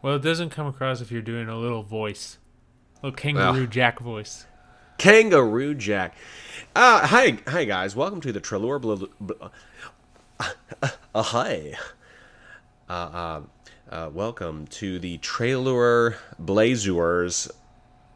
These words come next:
Speaker 2: podcast. I'm one of your hosts, Mister Kangaroo Jack. Uh, uh, really, Ben Moon is the name. Joined by the illustrious, the elusive, the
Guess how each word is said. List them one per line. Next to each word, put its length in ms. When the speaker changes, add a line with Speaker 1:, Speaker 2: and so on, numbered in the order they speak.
Speaker 2:
podcast. 640
I'm 80
one 100
of 60
your 120
hosts, 560
Mister 300
Kangaroo 640
Jack. 540
Uh, 280
uh, 160
really, 360
Ben 340
Moon 320
is 180
the 80
name. 500
Joined 460
by 340
the 220
illustrious, 920
the 200
elusive, 880
the 760